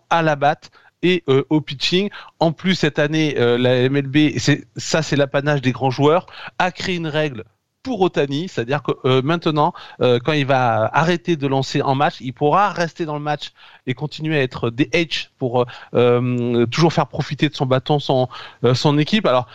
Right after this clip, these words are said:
le pitching des, des Angels, euh, euh, sera encore problématique. Euh, à voir si Cam Syndergaard peut, euh, faire quelque chose. Euh, bon,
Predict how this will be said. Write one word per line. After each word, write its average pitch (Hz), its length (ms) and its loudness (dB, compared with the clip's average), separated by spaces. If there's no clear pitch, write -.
le 147 160 2
pitching 180 540 0
des, 131 220 2
des 127 160 2
Angels, 139 340 0
euh, 123 480 2
euh, 107 460 0
sera 135 260 0
encore 135 260 0
problématique. 143 720 -2
Euh, 127 400 0
à 139 120 2
voir 156 300 0
si - 140 -14
Cam 147 220 -2
Syndergaard 143 480 -2
peut, 175 200 0
euh, 127 320 2
faire - 220 -2
quelque 143 280 -6
chose. 180 440 -2
Euh, 127 460 2
bon, 110 220 -6